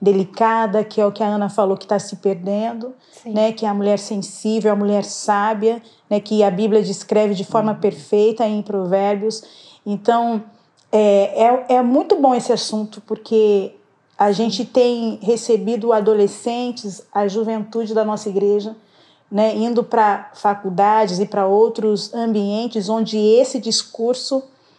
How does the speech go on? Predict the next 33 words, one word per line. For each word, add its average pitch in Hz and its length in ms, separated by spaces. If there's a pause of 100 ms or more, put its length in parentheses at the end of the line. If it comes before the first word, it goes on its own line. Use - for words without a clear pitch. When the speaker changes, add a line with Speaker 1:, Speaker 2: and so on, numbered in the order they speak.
(180)
Speaker 1:
ele 214 220
tá 220 240
presente 226 840
e - 20
muito 233 420
presente. 214 640
Speaker 2:
Sim. 196 320
Speaker 1:
Então, 220 280
nós 233 240
como 254 240
igreja, 226 600
né, 247 280 (500)
é, 190 240
a 185 80
gente 214 240
não 220 120
pode 214 360
ser 208 220
alienado 202 580
e 214 40
a 208 40
gente 214 200
precisa 269 600
Speaker 3:
Uhum. 294 60
Speaker 1:
entender 240 380
esses 220 200
assuntos 247 720 (400)
pra 240 160
justamente, 233 800
à 214 80
luz 240 540
da 277 100
palavra, 190 720